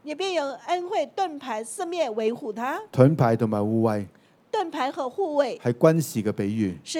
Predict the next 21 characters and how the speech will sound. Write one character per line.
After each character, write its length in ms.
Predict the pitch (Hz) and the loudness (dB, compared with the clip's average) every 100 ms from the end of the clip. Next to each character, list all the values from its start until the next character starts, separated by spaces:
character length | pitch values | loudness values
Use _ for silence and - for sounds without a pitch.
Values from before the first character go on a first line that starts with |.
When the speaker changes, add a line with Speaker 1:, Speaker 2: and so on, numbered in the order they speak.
| 285 | 0
Speaker 1:
軍 240 | 370 392 | 2 2
事 140 | 415 330 | 0 -2
的 80 | |
比 240 | 285 262 208 | -2 -2 -4
喻。 280 | 226 233 - | -2 2 2
Speaker 2:
如 60 | |
果 320 | 117 143 170 - | 8 8 8 4
係 260 | 120 117 | 0 4
要 60 | 120 | 4
打 180 | 98 123 | 2 0
仗 240 | 123 107 | 2 2
嘅 100 | 101 | 0
話。 160 | 95 95 | -4 0
Speaker 1:
如 80 | 415 | 0
果 120 | 370 | 2
要 160 | 339 339 | 4 4
打 220 | 339 240 | 2 0
仗 240 | 196 302 | 0 -2
的 100 | 269 | -2
話。 380 | 240 262 233 214 - | -6 -6 -6 -8 -14
Speaker 2:
吓， 140 | - | -12